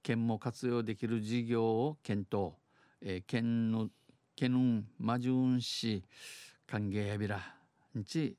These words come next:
えー、関わっておるところと、生話人みする、住んでぬくとやびん、関係部署や機関で協議を重ねていきます。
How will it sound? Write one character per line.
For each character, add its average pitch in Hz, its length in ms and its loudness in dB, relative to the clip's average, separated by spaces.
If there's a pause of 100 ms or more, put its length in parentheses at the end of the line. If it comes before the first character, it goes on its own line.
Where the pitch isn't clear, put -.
え 90 400 -8 (340)
ー、 117 120 -6
関 110 140 -2
わ 104 80 -2
っ - 20 -18
て - 80 -4
お 95 80 -2
る 90 100 -6
と - 120 -16
こ 101 120 -8
ろ 101 80 -4
と、 98 260 -4 (400)
生 117 380 0
話 117 480 -4
人 98 260 0
み 101 120 -2
す 104 200 -4
る、 101 140 -6 (380)
住 120 200 0
ん 110 60 2
で 98 80 -2
ぬ 92 120 -6
く - 120 -20
と 92 180 -6 (140)
や 90 100 -4
び 85 200 -6
ん、 80 80 -12 (360)
関 107 220 -2
係 107 160 0
部 101 100 -4
署 104 160 -2
や 110 220 0 (140)
機 - 80 -18
関 95 240 -4
で 123 240 0 (400)
協 127 240 2
議 131 120 -2
を 160 240 -2
重 107 200 -4
ね 92 80 -2
て 92 120 -10
い - 120 -10
き - 100 -12
ま 76 60 -8
す。 - 260 -14